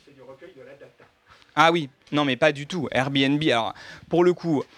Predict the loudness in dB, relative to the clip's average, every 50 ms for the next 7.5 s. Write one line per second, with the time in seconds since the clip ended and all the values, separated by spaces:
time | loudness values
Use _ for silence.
0 | -20 -20 -20 _ -12 -8 -6 -2 2 2 4 4 4 4 4 4 4 4 4 4
1 | 2 0 0 0 0 0 2 2 2 2 2 2 0 0 0 0 0 0 0 0
2 | -2 -4 -4 -2 -2 0 0 2 2 2 2 2 -2 -4 -2 -2 -2 -2 0 0
3 | 0 2 2 2 2 2 0 -2 -6 -6 -6 -8 -8 -8 -8 -6 -4 -4 0 0
4 | 0 0 0 -2 -4 -4 -4 -6 -4 -2 -2 -2 0 -2 0 2 2 2 2 2
5 | 2 2 2 2 2 2 0 -2 -6 -8 -6 -4 -4 -4 -4 -4 -4 -4 -2 -2
6 | -2 -4 -4 -2 -4 -2 -2 -2 -4 -4 -4 -6 -6 -6 -8 -8 -8 -8 -8 -6
7 | -6 -6 -6 -4 -2 0 0 0 0